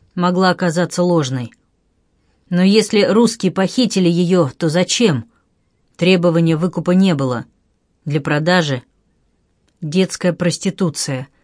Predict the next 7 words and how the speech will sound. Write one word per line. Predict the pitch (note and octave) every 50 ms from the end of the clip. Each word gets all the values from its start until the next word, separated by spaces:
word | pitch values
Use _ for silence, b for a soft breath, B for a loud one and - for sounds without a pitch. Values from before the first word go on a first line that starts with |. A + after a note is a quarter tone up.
| _ _ _ _ _ _ _
Ее | F3+ D#3+ E3 D3+ F3 E3
переправили | C#3+ - E3+ D#3+ E3 - - F#3 F3 E3 D#3+ D#3 D#3
на | D#3 D#3+
материк. | D#3+ D#3 - - F#3 E3 D#3+ C3+ - - - b b b b b b b b
Цепь, | - - - G#3 G3 G3 F#3+ - - b b b b b b _
крошечная | - - F3 F#3+ E3 C#3+ F#3 - - - E3+ E3 D3+
кровать | C3+ - E3 D#3+ D#3+ E3+ F3+ F3+ F3+ F3 - -